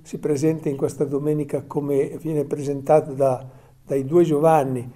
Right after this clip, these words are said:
come colui che è la luce, colui che ci fa vedere Dio, perché lui l'ha conosciuto.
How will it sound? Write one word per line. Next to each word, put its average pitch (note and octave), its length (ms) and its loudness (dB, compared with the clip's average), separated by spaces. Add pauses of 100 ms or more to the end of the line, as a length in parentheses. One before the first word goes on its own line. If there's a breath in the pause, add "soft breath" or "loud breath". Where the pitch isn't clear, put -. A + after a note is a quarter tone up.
(180)
come C#3+ 760 4
colui D3 340 0
che D3+ 140 0
è C#3 60 4
la D3 120 6
luce, F3+ 760 0 (320 loud breath)
colui D3+ 180 -2
che D3+ 140 -4
ci D#3+ 140 -8
fa D3+ 140 0
vedere D3+ 420 2
Dio, D#3+ 600 0
perché - 240 -10
lui C#3 140 0
l'ha D3 140 -2
conosciuto. E3+ 840 -4